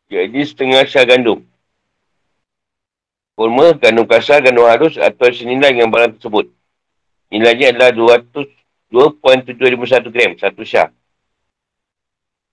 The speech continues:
Kafarah tersebut adalah dua kali makan yang mengenyangkan. Makan siang dan makan malam. Ini didasarkan pada ucapan Ali,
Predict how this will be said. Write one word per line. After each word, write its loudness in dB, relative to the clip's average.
Kafarah 0
tersebut -4
adalah 0
dua 0
kali -2
makan -2
yang 0
mengenyangkan. -2
Makan 0
siang 0
dan 0
makan 0
malam. 2
Ini -6
didasarkan 0
pada -2
ucapan -2
Ali, -2